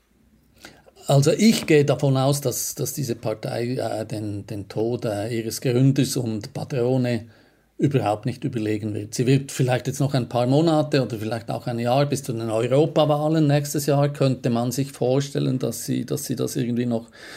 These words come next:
noch schafft. Aber das, das sehen viele italienische Beobachter so. Silvio Ber-, äh, die, die Forza Italia ist eigentlich ohne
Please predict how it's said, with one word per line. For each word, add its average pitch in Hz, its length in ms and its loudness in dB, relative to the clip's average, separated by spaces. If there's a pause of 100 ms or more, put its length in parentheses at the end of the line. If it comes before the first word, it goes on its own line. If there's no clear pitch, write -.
(140)
noch 135 120 -2
schafft. 143 280 4
Aber 143 160 4
das, 143 300 0
das 143 240 2
sehen 165 300 4
viele 135 340 6
italienische 123 580 2
Beobachter 117 560 -2
so. 127 220 0
Silvio 127 340 2
Ber-, 127 300 0
äh, 139 160 4
die, 135 320 4
die 143 120 0
Forza 147 360 2
Italia 139 460 -2
ist - 160 -4
eigentlich 139 440 -4
ohne 127 380 2